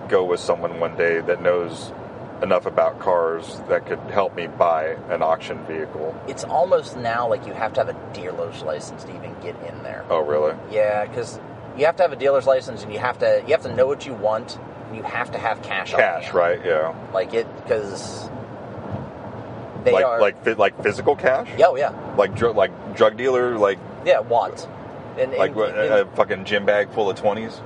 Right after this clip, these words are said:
Speaker 2: Yeah, 'cause they, like, they're, they're, when I did it, when I was do-, picking stuff up,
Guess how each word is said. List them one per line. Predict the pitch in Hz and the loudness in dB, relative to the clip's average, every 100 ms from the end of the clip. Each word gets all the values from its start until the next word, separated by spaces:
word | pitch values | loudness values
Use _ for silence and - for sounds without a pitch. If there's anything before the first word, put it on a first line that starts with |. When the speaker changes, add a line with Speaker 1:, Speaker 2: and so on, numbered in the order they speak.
| - | -4
Speaker 2:
Yeah, | - 135 | 2 2
'cause | 143 131 | 2 2
they, | 160 151 - | 4 2 2
like, | 147 143 | 2 4
they're, | 151 147 | 2 2
they're, | 127 139 135 - - - - - | 2 0 -2 -12 -12 -14 -14 -2
when | 143 | 2
I | 147 208 | 2 2
did | 143 127 | 2 2
it, | 120 113 | 0 0
when | 131 | 2
I | 151 | 2
was | 147 117 | 0 -2
do-, | 143 139 - | -2 -2 -2
picking | 156 135 | -2 -2
stuff | 123 131 - | 0 2 4
up, | 127 | 4